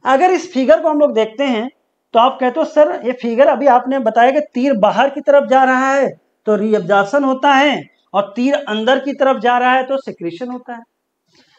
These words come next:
लेकिन यहाँ पे पोटेशियम का तो सिंबल उल्टा दिखा दिया है, इन दोनों को समझ में आ गया है सेक्रीशन है, लेकिन पोटेशियम तो उल्टा दिखा रहा है। हाँ, पोटेशियम तो आपका उल्टा दिखा रहा है।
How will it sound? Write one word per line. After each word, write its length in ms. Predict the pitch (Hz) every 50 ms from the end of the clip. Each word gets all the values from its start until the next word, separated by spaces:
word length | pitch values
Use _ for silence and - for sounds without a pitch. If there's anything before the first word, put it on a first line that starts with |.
| _ _ -
लेकिन 240 | 214 262 330 349
यहाँ 260 | 320 294 262 247 277 311
पे 100 | 330 339 339
पोटेशियम 600 | - 240 220 214 214 208 214 214 254 311 320 269
का 100 | 320 320
तो 120 | 277 330 -
सिंबल 440 | - - 262 233 233 233 269 285
उल्टा 260 | 254 208 190 180 233 240
दिखा 240 | 240 294 - 285 302
दिया 240 | 254 311 294 311 294
है, 140 | 302 330 320 - _ _ _ _ _ _ -
इन 160 | 269 311 330
दोनों 220 | 311 311 294 294 302
को 120 | 294 320 302
समझ 240 | - - 233 240 247
में 120 | 233 220 226
आ 60 | 262
गया 140 | 262 302 302
है 80 | 285 285
सेक्रीशन 540 | 294 240 233 - 233 240 214 - 294 277
है, 80 | 285 294
लेकिन 200 | 262 226 226 254
पोटेशियम 480 | 240 - 214 196 196 190 190 - 269 285
तो 80 | 277 302
उल्टा 240 | 262 262 262 359
दिखा 240 | 359 339 269 262 240
रहा 100 | 175 143
है। 140 | 139 139 135 _ _ _ _ _ _ _ _ _ _ _ _ _ _ _ _ _ _ _ _ _ _ _ _ _ _ _ _ _ _ _ _ _ _ _ _ _ _ _ _ _ _ _ _ _ _ _ _ _ _ -
हाँ, 140 | 202 320 427 - - _ _
पोटेशियम 420 | - 202 196 202 202 202 254 254 247
तो 100 | 247 262
आपका 280 | 240 226 233 - 320 403 466 440 - _ _ _ -
उल्टा 260 | 226 220 226 240 277
दिखा 260 | 277 254 - 226 240
रहा 120 | 226 208 185
है। 140 | 185 180